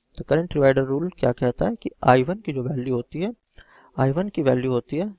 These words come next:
जिस वाले में current जा रही है उसके opposite वाला resistance यानी six R upon sum of both resistance yani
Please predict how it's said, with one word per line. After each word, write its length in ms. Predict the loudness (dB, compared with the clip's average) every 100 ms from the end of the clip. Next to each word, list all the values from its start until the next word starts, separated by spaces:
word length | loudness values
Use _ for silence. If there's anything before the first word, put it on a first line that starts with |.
| -12
जिस 260 | -8 -4 0
वाले 180 | 0 0
में 100 | 0
current 300 | 0 0 0
जा 120 | 0
रही 160 | 0 0
है 120 | -2
उसके 360 | -2 -10 -4
opposite 420 | -2 -2 -2 -2 0
वाला 200 | 2 2
resistance 580 | 0 -4 -8 -8 -8 -6
यानी 280 | -6 -6 -18 _ _ _
six 440 | -14 -4 -4 -4 -6 -2
R 220 | -2 -4 _ -6
upon 340 | -6 -4 -6 -6 _ _
sum 280 | 0 0 2
of 100 | -2 -4 -12
both 260 | -4 -4 -2
resistance 540 | -6 -6 -8 -8 -4
yani 280 | -4 -4 -8